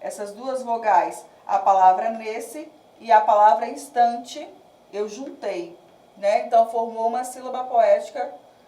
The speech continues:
é, juntas, né? Uma só, formou uma só.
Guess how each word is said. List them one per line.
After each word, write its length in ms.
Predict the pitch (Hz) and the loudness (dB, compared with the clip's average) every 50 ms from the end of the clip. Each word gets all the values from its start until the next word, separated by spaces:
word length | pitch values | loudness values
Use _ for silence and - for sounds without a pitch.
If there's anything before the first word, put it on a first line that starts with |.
| _ _ _ _ _ _ _ - | _ _ _ _ _ _ _ -2
é, 260 | 190 190 196 185 - | 2 2 2 2 2
juntas, 480 | - 247 262 247 220 - - 190 185 196 | -2 -6 -10 -10 -10 -10 -8 -8 -8 -6
né? 300 | 233 262 302 330 - - - | -4 -2 -2 -2 -4 -6 -12
Uma 180 | - 214 247 285 | -16 -14 -12 -12
só, 340 | 294 - - 202 - - - | -10 -6 -4 -2 -2 -2 -4
formou 260 | - 196 202 208 220 | -8 -10 -12 -10 -10
uma 140 | 233 - 294 | -8 -8 -8
só. 340 | - - - 190 - - - | -8 -6 -6 -6 -6 -6 -10